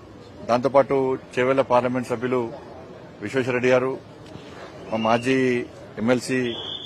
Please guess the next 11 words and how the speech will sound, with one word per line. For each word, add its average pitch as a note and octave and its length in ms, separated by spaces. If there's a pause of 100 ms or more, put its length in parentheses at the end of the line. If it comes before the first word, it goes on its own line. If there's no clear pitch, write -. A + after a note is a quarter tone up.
(320)
రామచంద్రరావు A#2+ 540
గారు, A#2+ 200 (320)
మా - 160
ప్రకాష్ A#2 340
రెడ్డి A#2+ 220
గారు, A#2+ 180 (260)
జేసీ B2 340
గారు, B2 200 (600)
మా A2 80 (140)
మహిళా B2+ 300
మోర్చా B2 300